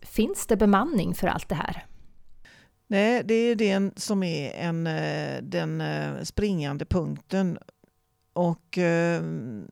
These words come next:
Speaker 2: vi kommer att behöva rekrytera mer personal eller på olika sätt se om vi kan förstärka med personal. Vi har ju, eh,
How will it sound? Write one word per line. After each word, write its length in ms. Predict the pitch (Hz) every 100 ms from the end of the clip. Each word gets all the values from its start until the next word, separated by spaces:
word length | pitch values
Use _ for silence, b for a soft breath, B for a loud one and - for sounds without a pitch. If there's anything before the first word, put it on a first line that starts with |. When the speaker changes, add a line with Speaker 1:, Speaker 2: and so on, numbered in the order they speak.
| - - _ _ -
Speaker 2:
vi 460 | 175 190 202 196 202
kommer 400 | - 220 160 165
att 200 | 175 -
behöva 680 | 196 196 165 156 160 147 - - _ _ _ -
rekrytera 1000 | 165 175 - 185 175 190 147 143 151 -
mer 460 | 170 165 151 156 -
personal 680 | 185 170 196 190 170 180 220 b b b b
eller 560 | 220 185 147 156 165 170 -
på 260 | 190 -
olika 420 | 202 143 143 147
sätt 300 | 160 165 147 -
se 320 | - 165 147
om 100 | 151
vi 120 | 156
kan 320 | - 147 151 - b b b b b b b b b b _
förstärka 680 | 220 220 226 165 151 - 165
med 180 | 175
personal. 720 | 196 180 214 208 180 185 196 190
Vi 140 | 190
har 320 | 196 202 160
ju, 380 | 180 202 196 185
eh, 140 | -